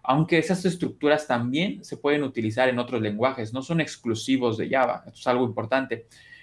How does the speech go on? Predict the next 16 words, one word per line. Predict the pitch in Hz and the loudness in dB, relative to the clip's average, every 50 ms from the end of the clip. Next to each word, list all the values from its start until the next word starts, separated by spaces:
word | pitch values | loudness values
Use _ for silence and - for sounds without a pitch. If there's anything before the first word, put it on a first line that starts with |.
| - _ | -20 _
No, | - 127 135 151 160 160 165 | -8 -2 2 4 6 6 6
eh, | 160 - - - | 4 2 0 -4
o | - 120 | -4 0
sea, | - 147 | 2 4
hay | 151 | 6
datos | 156 160 156 - 160 - - | 6 4 4 2 -4 -4 -2
que, | 120 110 - | -4 -2 0
hay, | - 160 156 - - _ | 0 0 0 -2 -4 _
hay | 156 180 202 196 202 | 2 2 2 2 0
tipos | 208 208 202 - 208 185 | -2 -2 0 0 2 2
de | 180 160 | 4 4
datos | 160 160 160 160 - 202 202 196 - - _ | 4 4 4 2 0 -2 -4 -4 -6 -10 _
que | - 127 120 | -10 -10 -8
sí | - - - - - 160 160 | -10 -14 -18 -6 -2 -2 -2
podemos | 156 - - 156 151 147 147 151 156 147 | -2 0 0 2 2 2 2 0 0 0
decir | 131 117 120 - 156 - - | -2 -2 -2 -2 -4 -4 -6